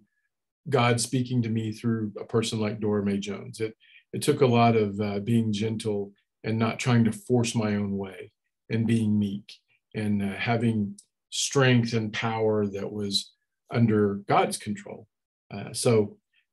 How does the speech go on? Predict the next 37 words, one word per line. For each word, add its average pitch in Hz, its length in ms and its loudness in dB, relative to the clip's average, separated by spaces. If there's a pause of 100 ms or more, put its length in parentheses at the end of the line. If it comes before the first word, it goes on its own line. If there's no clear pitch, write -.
(260)
that's 175 280 2
the, 135 500 6
the 139 100 2
devotion 135 440 4
today, 127 460 0
and, 101 260 -4 (340)
and, 104 340 0
uh, 101 220 0
those 120 240 2
are 123 60 4
your 113 200 4
announcements. 107 680 -4 (300)
So 110 320 2
don't 151 240 6
forget, 160 400 4 (160)
all 135 120 4
you 135 140 4
leaders, 139 480 0
I 107 260 -6
need 123 220 0
you 123 80 4
to 123 100 4
show 123 280 4
up, 123 160 2 (580)
uh, 101 220 -8
Sunday 131 420 4
at 127 100 4
four 127 260 4
o'clock 123 340 0
in 117 120 -2
Fellowship 123 380 0
Hall 113 380 -2 (340)
for 104 520 2 (280)
our 98 380 -8
summit - 560 4 (400)
leadership 131 520 2
training, 127 640 2